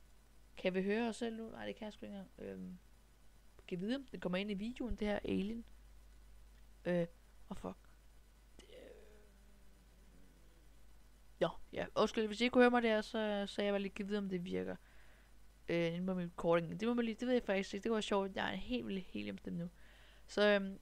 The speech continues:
ja. Download beskrivelsen. Gå ind og tjek det. Øhm, det er gratis. Så, øhm, øh, der er alt muligt mærkeligt også. Kan vi åbne det her f-, nej, jeg skal nok hjem. Så kan du også have alle mulige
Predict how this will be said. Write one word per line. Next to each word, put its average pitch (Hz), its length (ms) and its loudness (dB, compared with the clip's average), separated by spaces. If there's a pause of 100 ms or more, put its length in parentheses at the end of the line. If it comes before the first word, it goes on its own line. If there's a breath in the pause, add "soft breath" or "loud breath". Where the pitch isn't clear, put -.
ja. 226 140 2 (340)
Download 254 280 8
beskrivelsen. 285 580 4 (280 loud breath)
Gå 233 80 4
ind 254 160 6
og 247 80 0
tjek 254 340 4
det. 220 520 2
Øhm, 185 380 -4
det 202 80 2
er 202 40 -2
gratis. 214 440 6 (400)
Så, - 60 -8
øhm, 185 600 -2 (1300)
øh, 180 280 -2
der 196 80 -2
er - 40 -4
alt 202 140 -2
muligt 185 180 -2
mærkeligt - 320 -6
også. - 320 -6 (540 soft breath)
Kan - 140 -2
vi 196 40 6
åbne 214 180 2
det 220 60 0
her 208 60 0
f-, - 360 -14 (720)
nej, 180 240 -6
jeg 196 100 -4
skal - 160 -6
nok 208 120 0
hjem. 196 200 0
Så 202 80 2
kan 208 80 4
du 208 60 2
også 208 160 0
have 202 40 0
alle 196 80 0
mulige 185 300 0